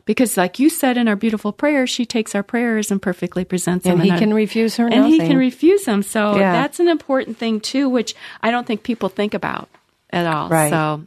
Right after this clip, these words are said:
Speaker 1: yeah, to look at that, and then ask them where their training is, um, as well, and look up the program they went to, and, and look at that as well. And one other thing I wanna say is, what if you feel like you're being called to be a spiritual director? Um,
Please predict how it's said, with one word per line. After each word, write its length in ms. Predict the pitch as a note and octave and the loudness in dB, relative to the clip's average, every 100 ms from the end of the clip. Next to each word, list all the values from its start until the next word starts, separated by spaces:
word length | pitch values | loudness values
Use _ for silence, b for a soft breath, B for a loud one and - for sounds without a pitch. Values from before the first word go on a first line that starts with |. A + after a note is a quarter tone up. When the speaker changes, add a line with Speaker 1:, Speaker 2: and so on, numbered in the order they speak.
| - | -8
Speaker 1:
yeah, 320 | F3+ E3 D#3 - | -4 -4 -6 -8
to 120 | F3 | -6
look 160 | F3+ | -4
at 60 | F3 | 0
that, 160 | E3+ E3+ | 0 0
and 160 | A3+ | 0
then 140 | A#3+ A#3+ | 0 0
ask 260 | G3 A3 | 0 -2
them 160 | - C4 | -4 -4
where 140 | G#3+ | -4
their 100 | G3+ | -6
training 400 | F#3+ - E3 E3 | -6 -6 -6 -4
is, 380 | E3 F3 B3 - B B B B | -4 -4 -4 -6 B B B B
um, 460 | - F3 E3 D#3+ E3 | -2 0 2 0 -2
as 300 | - E3+ E3 | -4 -4 -4
well, 300 | E3 D#3+ E3 | -4 -2 -2
and 240 | F#3 E3 E3 | -4 -2 -2
look 160 | F3 | -2
up 100 | F#3 | -2
the 120 | - F#3+ | -4 -6
program 500 | - - D3+ E3+ F3 | -4 -2 0 0 -2
they 80 | E3 | 0
went 220 | E3 - | -2 -2
to, 140 | - F3+ G3 | -2 -2 -2
and, 520 | E3+ D#3+ D#3+ D#3 E3+ | -2 -2 -2 -6 -6
and 220 | E3+ D#3+ | -4 -4
look 160 | E3+ D#3+ | -4 -6
at 80 | D#3+ | -4
that 180 | D3 D#3+ | -2 -2
as 160 | D#3+ | -2
well. 300 | E3 D#3 F3 B B B B - | 0 0 -2 B B B B 0
And 400 | A#3+ A3+ - G#3+ | 2 2 -2 -2
one 160 | C4 | 0
other 180 | E4 D#4+ | 0 -2
thing 240 | C4+ A#3+ A#3 | -2 -2 0
I 60 | |
wanna 260 | G3+ G3 F#3 | 0 0 -2
say 320 | - F#3+ F#3+ | -2 0 0
is, 180 | F3+ - _ - | -2 -4 _ -10
what 200 | A3 B3+ | 0 2
if 200 | G#4 - | 0 0
you 120 | C#4 | -2
feel 220 | C#4 A#3+ A3 | 0 0 0
like 200 | F#3+ F#3 | -2 -6
you're 100 | F#3 | -4
being 200 | F3 - | -4 -6
called 300 | - - - | -8 -8 -6
to 60 | |
be 120 | - | -4
a 60 | F#2+ | -4
spiritual 440 | - - - - | -4 -6 -6 -6
director? 500 | - F#3 - - - - B B B B B | -4 -4 -4 -6 -8 -10 B B B B B
Um, 500 | G3 F#3+ F3+ F3 | 0 2 0 -4